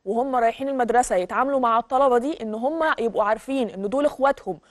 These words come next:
ودول مسؤوليتهم قبل أي حاجة، لأن دي مسؤولية مشتركة بينا،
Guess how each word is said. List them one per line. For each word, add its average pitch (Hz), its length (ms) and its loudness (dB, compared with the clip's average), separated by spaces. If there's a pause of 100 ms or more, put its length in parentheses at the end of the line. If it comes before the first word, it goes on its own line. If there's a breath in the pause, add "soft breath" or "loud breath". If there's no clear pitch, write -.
(140 soft breath)
ودول 269 280 0
مسؤوليتهم 262 760 -2
قبل 294 200 0
أي 294 200 4
حاجة، 302 300 0
لأن 302 320 -2
دي 311 140 -2
مسؤولية 294 520 -2
مشتركة 285 500 -2
بينا، 320 320 2